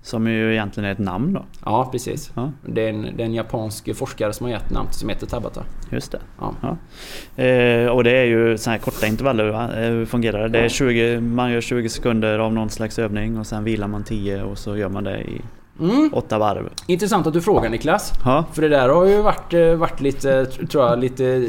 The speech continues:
Speaker 2: tvist om, eller det har nog varit lite missuppfattat, tror jag.
Speaker 1: Ja.
Speaker 2: Och många, många, just det här vad Tabata-intervaller egentligen är. Och vad de är bra för och hur man tränar det.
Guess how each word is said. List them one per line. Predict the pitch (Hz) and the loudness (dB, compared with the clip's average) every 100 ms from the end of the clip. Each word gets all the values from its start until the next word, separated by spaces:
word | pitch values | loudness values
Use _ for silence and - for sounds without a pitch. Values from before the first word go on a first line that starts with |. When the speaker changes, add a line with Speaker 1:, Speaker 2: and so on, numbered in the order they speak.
| 123 | -2
Speaker 2:
tvist | 151 - - | -4 -2 0
om, | 131 151 | 0 2
eller | 156 147 | 0 2
det | 139 | 4
har | 139 156 | 2 4
nog | 160 | 2
varit | 139 - | -2 -2
lite | 127 135 | -4 -2
missuppfattat, | 147 - 117 117 127 131 - - | -2 -2 -4 -2 -2 -4 -10 -4
tror | 170 | 0
jag. | 117 - - | 0 -2 -4
Speaker 1:
Ja. | 113 123 | 0 0
Speaker 2:
Och | 143 | 2
många, | 135 | 0
många, | 147 143 131 135 139 - 71 113 - - | 2 2 2 0 -2 -4 -8 -8 -6 -2
just | 147 - | -2 2
det | 131 | 2
här | 123 113 117 | 4 0 -2
vad | 123 135 123 120 120 | 0 4 6 6 4
Tabata-intervaller | - 123 110 113 117 113 110 110 110 | 0 0 0 0 -4 -2 0 0 0
egentligen | 120 117 104 113 110 | -2 -4 -4 -4 -4
är. | 113 160 - - - - - - - | -2 -4 -8 -14 -20 -20 -20 -20 -20
Och | - - 131 131 127 | -6 0 0 2 2
vad | 120 135 117 | 6 6 6
de | 117 | 4
är | |
bra | 117 123 110 | 4 6 6
för | 107 127 113 | 4 4 4
och | 113 | 4
hur | 120 | 2
man | 107 101 | -2 -2
tränar | 143 113 | -2 -2
det. | 95 | -2